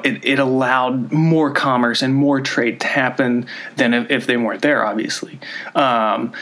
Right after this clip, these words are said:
and then also something completely out of their control, again, good environment for agriculture. You know, they get lots of rain, they have good soil, they have a temperate climate, meaning it's not too hot or not too cold, okay? Um, and Britain also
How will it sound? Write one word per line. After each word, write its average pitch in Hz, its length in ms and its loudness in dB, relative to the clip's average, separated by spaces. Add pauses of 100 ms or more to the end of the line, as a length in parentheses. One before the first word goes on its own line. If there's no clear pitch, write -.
(120)
and 175 180 4
then 220 140 4
also 196 680 2
something 190 360 2
completely 190 540 2
out 170 100 2
of 160 40 0
their 156 140 2
control, 131 420 0
again, 131 480 0 (480)
good 156 180 4
environment 143 680 2
for 127 400 2
agriculture. - 720 0 (200)
You 135 80 2
know, 120 60 4
they 120 100 2
get 107 180 2
lots 107 240 2
of 143 100 0
rain, 147 440 2
they 117 140 0
have 110 200 -6
good 143 260 2
soil, 156 520 2
they 135 80 2
have 120 100 2
a 101 80 -2
temperate 147 640 0
climate, 147 540 0
meaning 127 240 2
it's 107 160 -2
not - 160 0
too 117 80 -4
hot 143 340 2
or 156 40 0
not 135 260 0
too - 100 -4
cold, 123 480 0 (580)
okay? 139 480 0 (300)
Um, 139 540 2 (420)
and 143 380 0 (120)
Britain 160 360 2
also 151 560 4